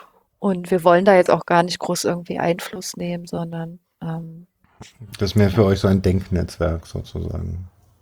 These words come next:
Speaker 1: Genau, stimmt, ist ein guter Begriff. Und im besten Falle, was wir jetzt natürlich über Corona auch leider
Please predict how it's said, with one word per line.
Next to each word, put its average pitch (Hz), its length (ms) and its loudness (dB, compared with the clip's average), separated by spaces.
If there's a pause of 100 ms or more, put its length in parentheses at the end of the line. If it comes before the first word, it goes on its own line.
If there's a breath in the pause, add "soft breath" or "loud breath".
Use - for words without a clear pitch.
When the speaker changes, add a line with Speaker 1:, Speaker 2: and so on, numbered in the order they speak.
(120)
Speaker 1:
Genau, 220 480 -4 (240)
stimmt, - 480 -8
ist - 160 -8
ein 233 40 -4
guter 226 200 2
Begriff. 247 520 0
Und 214 200 -4
im 214 140 0
besten 254 340 2
Falle, 240 340 2
was 208 180 0
wir 208 80 0
jetzt 208 180 -6
natürlich 220 360 -6
über 214 200 0
Corona 220 540 4
auch 208 180 2
leider 208 380 2